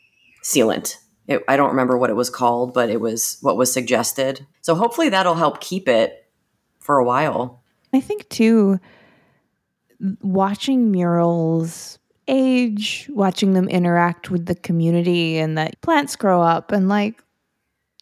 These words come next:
Speaker 2: dogs use them, and sometimes people, like, pick at them. And I don't know, I feel like that's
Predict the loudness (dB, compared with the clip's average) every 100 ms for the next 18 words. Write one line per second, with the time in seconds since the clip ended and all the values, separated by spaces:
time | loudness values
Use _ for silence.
0 | _ -2 2 4 2 2 -2 -4 -16 _
1 | _ -18 -2 0 2 0 0 2 2 0
2 | 2 0 2 2 2 -2 -6 -4 0 2
3 | 2 0 -4 -8 -2 0 0 -4 -12 -2
4 | 0 0 2 2 2 2 2 2 4 2
5 | 0 -4 0 -2 -2